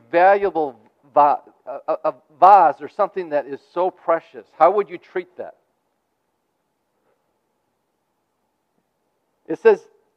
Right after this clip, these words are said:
"Showing honor to the woman as a weaker vessel, since they are heirs with you in the grace of God, uh, grace of life." Um, you're one, and so if you hurt her,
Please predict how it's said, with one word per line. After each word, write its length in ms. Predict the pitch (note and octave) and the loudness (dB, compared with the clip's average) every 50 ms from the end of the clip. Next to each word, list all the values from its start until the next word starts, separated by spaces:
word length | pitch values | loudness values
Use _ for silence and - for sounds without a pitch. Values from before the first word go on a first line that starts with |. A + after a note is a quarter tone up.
| _ _ | _ _
"Showing 520 | _ _ - - A#3 B3 B3+ B3+ A#3+ A#3 - | _ _ 0 2 2 2 2 0 -4 -6 -2
honor 400 | F3+ G3+ G#3 A3+ A#3 A#3 A3+ - | 0 2 2 2 2 0 -4 -4
to 100 | F#3 F#3+ | -2 0
the 80 | G3 | 2
woman 340 | F3 E3+ E3 E3 E3+ F3+ E3+ | 2 2 2 2 0 -2 -4
as 160 | D#3+ D#3+ D3 | -4 -4 -2
a 60 | E3+ | -2
weaker 240 | F3 G#3+ A3+ - G3+ | -2 -2 -4 -4 -2
vessel, 300 | D#3+ E3+ D#3 - - F#3 | -2 0 -2 -2 -4 -10
since 260 | - _ G3 F#3 E3 - _ C3+ B2+ | -10 _ -8 -8 -8 -10 _ _ 0
they 320 | F#3+ G#3 A3 A3+ A#3 A#3 | 2 4 4 4 2 0
are 320 | - - F3 E3 E3+ E3+ - - | 2 4 4 6 4 4 0 0
heirs 480 | G3+ A#3 B3+ C4 B3+ A#3+ G#3 E3+ - - | 4 6 8 8 8 8 4 2 -4 -8
with 260 | C3 C#3 C3+ _ - | -8 -8 -8 _ -8
you 260 | D3+ D#3 E3 F3 - - | -6 -6 -4 -6 -6 -6
in 160 | E3 E3 E3 | -8 -8 -6
the 80 | D#3 D#3 | -8 -8
grace 380 | C#3 D3 D#3 E3+ E3 D#3+ - E3+ | -4 -2 -2 -2 -2 -2 -4 -8
of 120 | C#3+ B2+ | -8 -4
God, 200 | C3 C#3 C3+ - - - - - - - - | -2 -2 -2 -2 -4 -10 -20 -20 -20 -14 -12
uh, 240 | D3+ D3+ - - C#3 | -12 -12 -10 -10 -6
grace 260 | - E3+ D#3+ - - | -4 -4 -4 -6 -8
of 120 | C#3 A2+ | -8 -2
life." 220 | B2+ B2+ A#2 G#2+ - _ _ _ _ _ _ _ _ _ _ _ _ _ _ _ - | -2 0 0 -2 -6 _ _ _ _ _ _ _ _ _ _ _ _ _ _ _ -8
Um, 300 | C#3 C3+ B2+ A#2+ A#2 A2 _ _ _ _ _ _ | -8 -6 -6 -8 -12 _ _ _ _ _ _ _
you're 240 | C3 E3+ G#3+ A#3+ | 0 2 2 2
one, 440 | A#3 G3 G3 G3 F#3+ G3+ A3 A#3 G#3+ _ _ _ _ _ _ _ _ _ _ _ _ _ _ _ _ _ _ _ _ _ _ _ _ _ _ _ _ | 2 2 4 4 4 4 2 -2 -8 _ _ _ _ _ _ _ _ _ _ _ _ _ _ _ _ _ _ _ _ _ _ _ _ _ _ _ _
and 180 | - E3+ F3 | -6 -6 -4
so 220 | - - G3 F#3 F3+ | 0 2 4 4 4
if 220 | F3+ E3 D#3+ - | 4 0 -2 -4
you 160 | D#3+ F#3+ F#3+ | -8 -8 -8
hurt 300 | E3+ - F#3+ G3 F#3+ F3 - - - - | -4 -2 0 0 0 -2 -4 -12 -4 0
her, 400 | A3 B3+ G#3 D3 D3 F3 G#3 | 2 4 4 4 0 -2 -6